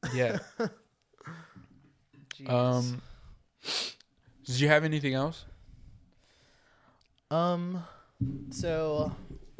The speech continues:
Speaker 2: Lizzie, we could talk about the incident in Miami.
Speaker 1: Yeah.
Speaker 2: Um,
Speaker 1: First of all, I wanna say, um, I'm sorry to all the families,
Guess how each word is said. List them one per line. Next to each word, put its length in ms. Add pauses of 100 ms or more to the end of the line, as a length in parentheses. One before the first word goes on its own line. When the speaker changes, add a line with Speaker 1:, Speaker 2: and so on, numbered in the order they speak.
(880)
Speaker 2:
Lizzie, 180
we 100
could 80
talk 240
about 460
the 540
incident 420
in 80
Miami. 580 (480)
Speaker 1:
Yeah. 200 (960)
Speaker 2:
Um, 400 (1000)
Speaker 1:
First 220
of 80
all, 80
I 80
wanna 180
say, 420 (220)
um, 540 (1600)
I'm 100
sorry 360
to 80
all 100
the 100
families, 680